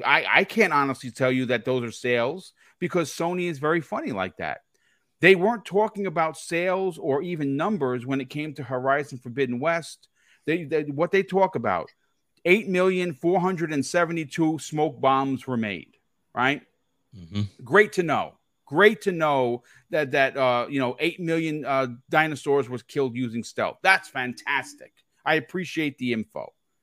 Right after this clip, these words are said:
Speaker 1: Okay.
Speaker 2: <laughs>
Speaker 1: But we didn't, they didn't start talking about, uh, ab-, ab-, about, uh, you know, uh, it do-, doing very well in N P Ds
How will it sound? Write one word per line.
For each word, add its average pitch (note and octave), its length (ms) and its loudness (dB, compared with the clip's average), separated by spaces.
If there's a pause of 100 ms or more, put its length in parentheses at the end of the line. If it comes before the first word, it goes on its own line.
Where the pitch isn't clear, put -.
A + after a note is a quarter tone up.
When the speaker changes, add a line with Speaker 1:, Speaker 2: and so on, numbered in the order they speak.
(180)
Speaker 1:
Okay. B2+ 520 2
Speaker 2:
<laughs> - 40 -20 (380)
Speaker 1:
But D#3+ 280 4 (180)
we E3 220 0
didn't, G#3 320 0
they F3+ 120 4
didn't A3 200 0
start F#3+ 340 2
talking G3 480 0
about, C#3 400 0
uh, B2 400 0
ab-, B2 140 -4
ab-, C3 180 -6
about, B2+ 500 0
uh, A2+ 280 -2
you C3+ 100 -4
know, A2+ 400 -4
uh, B2 120 -10
it B2 260 -8
do-, F3 160 -8
doing C#3+ 360 -2
very D3 280 2
well D3+ 340 2
in C#3+ 140 -6
N C#3 160 -4
P B2+ 180 -4
Ds C#3 540 -4